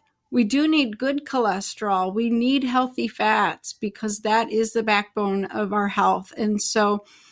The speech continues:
some women are still on that low-fat kick. And the worst part about the low-fat kick was all those foods were pumped full of sugar because they tasted so horrible.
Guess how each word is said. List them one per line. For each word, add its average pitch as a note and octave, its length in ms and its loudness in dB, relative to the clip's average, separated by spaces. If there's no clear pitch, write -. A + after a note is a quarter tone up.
some B3 420 4
women C4+ 280 6
are C4+ 120 6
still C4 560 4
on A#3 220 6
that A3+ 200 2
low-fat A3+ 640 2
kick. - 500 -2
And A3 160 0
the G#3+ 80 -2
worst C#4 460 0
part B3 260 4
about C4 240 0
the C4 100 -2
low-fat B3+ 560 0
kick C#4 300 -4
was A3+ 160 0
all A#3+ 200 4
those C4+ 300 0
foods A#3+ 500 -2
were A3+ 220 4
pumped B3 420 0
full A3+ 500 2
of G#3 400 -2
sugar A3+ 720 2
because A#3 300 2
they A3+ 120 4
tasted B3 480 4
so F#3+ 220 2
horrible. F#3 600 0